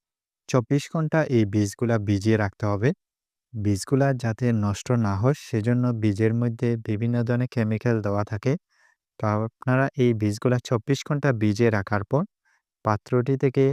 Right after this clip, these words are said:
আলাদা করে শুধু একটা কাপড়ের মধ্যে চার থেকে পাঁচটা ভাঁজ দিয়ে ঘরের যে কোনো জায়গার মধ্যে আপনারা দুই দিন ঢেকে রাখুন। বাজারে আপনারা হাইব্রিড জাতের মধ্যে ঢেঁড়স যেমন আশা, কমল, কাঞ্চন,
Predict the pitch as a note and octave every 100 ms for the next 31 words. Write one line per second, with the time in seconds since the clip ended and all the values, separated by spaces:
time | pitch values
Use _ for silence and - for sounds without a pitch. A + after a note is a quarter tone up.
0 | - B2 A2 A#2+ B2+ B2 G#2+ A2 D#3+ _
1 | _ _ _ - D#3 D3+ E3 - C#3 A#2
2 | - A#2 A#2+ A#2+ A#2+ A#2 B2 A#2 - A2
3 | G#2+ A#2+ A#2+ A2+ A2 G2+ - A2+ G2+ G2+
4 | G2 A2 D#3+ - _ _ _ _ _ _
5 | A2 A2 A2+ G#2 A2+ C#3 C#3 B2+ A2 G2+
6 | A#2 B2+ B2 C3 C#3 _ - A2+ - G#2
7 | G#2 G2 F#2+ A2+ G#2+ B2 A2 G#2 G#2+ A2
8 | A#2+ E3 - - _ _ _ _ _ _
9 | - A2 C3 D#3+ D#3 C#3+ C#3 A#2 G#2+ A2+
10 | A#2 B2+ C3 C3+ C3+ C3 C#3+ A2+ G#2+ B2
11 | - A#2+ G#2+ G#2 A#2+ - A2+ - B2 A#2+
12 | - - G#2+ A2 A2+ B2 D3+ - A2+ G#2+
13 | G#2 A#2+